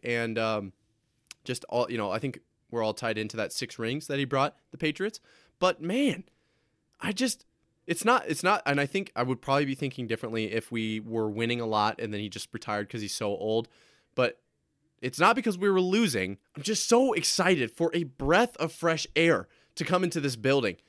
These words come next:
and to, you know, maybe rejuvenate some of these players. I don't know what exactly is gonna happen, but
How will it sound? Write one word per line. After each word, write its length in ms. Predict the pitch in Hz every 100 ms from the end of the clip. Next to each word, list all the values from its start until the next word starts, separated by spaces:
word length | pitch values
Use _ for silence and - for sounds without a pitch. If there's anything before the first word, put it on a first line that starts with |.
| _ _ -
and 360 | 151 147 135
to, 320 | 147 175 147 - _
you 100 | 160
know, 140 | 143 135
maybe 300 | 160 196 185
rejuvenate 600 | 175 139 165 165 156 143
some 120 | 160
of 80 | 135
these 160 | 123
players. 500 | - 143 175 214 190
I 140 | 147 147
don't 120 | 165
know 140 | 190
what 160 | 113 113
exactly 380 | 107 113 110 120
is 80 |
gonna 180 | 110 107
happen, 380 | 104 101 107 98
but 260 | 127 120